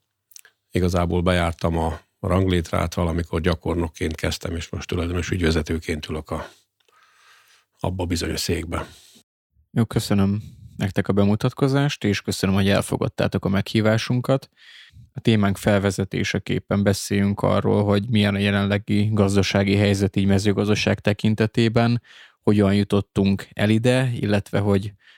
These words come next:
Speaker 2: van-e fény az alagút végén. Nem tudom, Tamás, te hogy látod ezt a helyzetet?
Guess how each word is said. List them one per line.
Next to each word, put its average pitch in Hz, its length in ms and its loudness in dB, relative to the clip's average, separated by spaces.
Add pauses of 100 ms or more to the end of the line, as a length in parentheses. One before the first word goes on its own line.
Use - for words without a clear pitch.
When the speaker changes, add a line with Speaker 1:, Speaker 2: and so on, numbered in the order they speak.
(180)
Speaker 2:
van-e 95 260 2
fény 95 300 0
az 95 140 -2
alagút 98 480 0
végén. 98 580 -2
Nem - 120 -8
tudom, 101 260 -6
Tamás, 101 380 0
te 101 260 -2
hogy 98 200 -2
látod 98 320 -2
ezt - 240 -4
a 101 220 -2
helyzetet? - 640 -4